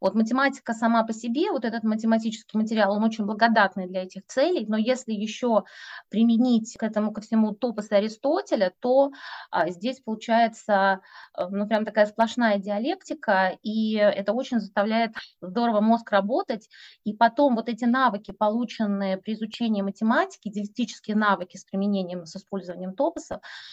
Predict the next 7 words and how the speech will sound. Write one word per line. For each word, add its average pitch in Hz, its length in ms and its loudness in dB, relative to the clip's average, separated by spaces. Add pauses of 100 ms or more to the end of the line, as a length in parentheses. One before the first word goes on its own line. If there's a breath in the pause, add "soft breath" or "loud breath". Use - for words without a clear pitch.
(180 loud breath)
мы 196 280 0
можем 233 640 2 (100)
использовать 226 580 -6
в - 20 -6
любой 214 220 -2
другой 208 300 0
сфере 170 720 -2